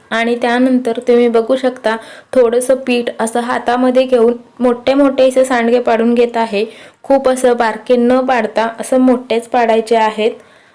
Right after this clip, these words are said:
आणि असं पाच बोटामध्ये धरून एका अंगठ्याने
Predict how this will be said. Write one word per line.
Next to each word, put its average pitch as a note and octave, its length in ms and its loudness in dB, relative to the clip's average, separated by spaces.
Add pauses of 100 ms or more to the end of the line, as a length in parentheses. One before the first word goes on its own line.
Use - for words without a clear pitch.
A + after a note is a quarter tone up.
(140)
आणि A#3 300 -2 (180)
असं B3 300 0 (720)
पाच B3+ 260 0
बोटामध्ये B3+ 680 2
धरून A#3+ 420 2 (400)
एका A#3+ 200 0
अंगठ्याने A#3+ 640 0